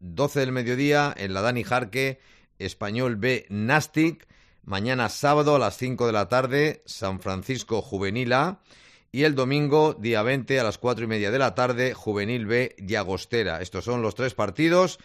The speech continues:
de nuestro fútbol base. Recuerden, domingo, doce del mediodía, Dani Jarque, el filial juega frente a uno de los mejores equipos de la categoría, el Nastic de Tarragona.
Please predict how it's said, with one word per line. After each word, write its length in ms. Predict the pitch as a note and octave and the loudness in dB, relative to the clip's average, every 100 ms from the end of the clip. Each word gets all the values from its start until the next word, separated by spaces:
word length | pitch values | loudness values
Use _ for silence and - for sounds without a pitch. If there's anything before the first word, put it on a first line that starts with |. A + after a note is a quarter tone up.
| - - _ | -20 -20 _
de 180 | - F#2 | -10 -6
nuestro 240 | F2+ F#2 | -6 -6
fútbol 320 | A2 G#2 G2+ | -8 -4 -2
base. 460 | G#2 A#2+ C3 C3 C3+ | 0 -2 0 0 0
Recuerden, 600 | F2+ F#2 A#2 B2 C3+ A#2+ | -4 -4 0 0 -2 -4
domingo, 840 | G2 F#2 A2 C3+ D#3 C#3+ G#2+ E2 - | -6 0 2 2 2 2 0 -2 -8
doce 400 | F2 F2+ D3+ D3 | -6 -2 0 0
del 120 | A#2+ | 0
mediodía, 640 | A2 G#2 G2+ C3+ C#3 C#3+ | -2 -2 -2 0 0 0
Dani 360 | - G2 C#3 A#2+ | -4 -2 -2 -2
Jarque, 580 | F#2 B2 G#2 B2+ B2 B2 _ _ _ _ _ | 0 -2 0 -2 -2 -4 _ _ _ _ _
el 160 | - F2+ | -8 -6
filial 320 | G2 F#2 B2+ | -4 0 0
juega 360 | A2+ A2 A#2+ A2+ | 2 0 2 0
frente 540 | A#2+ C#3 A#2 C3+ C#3 - | -2 -4 -2 -2 -2 -4
a 80 | |
uno 180 | G2 A2+ | -6 -4
de 60 | G#2 | -4
los 100 | F#2 | -6
mejores 320 | F2+ G#2+ G#2 | -6 -6 -6
equipos 400 | F#2+ A2+ A#2 G#2 | -8 -10 -8 -6
de 60 | F2+ | -6
la 100 | E2+ | -6
categoría, 640 | F2+ A#2+ A2+ A2 A2+ - | -4 -2 -2 0 -2 -4
el 220 | - F2+ F2 | -10 -10 -8
Nastic 460 | G#2+ G2+ G2 G2+ | -8 -8 -8 -10
de 300 | F2+ F#2 F#2 | -8 -6 -6
Tarragona. 520 | F2 E2+ D#2+ D#2 C#2+ | -6 -8 -8 -10 -16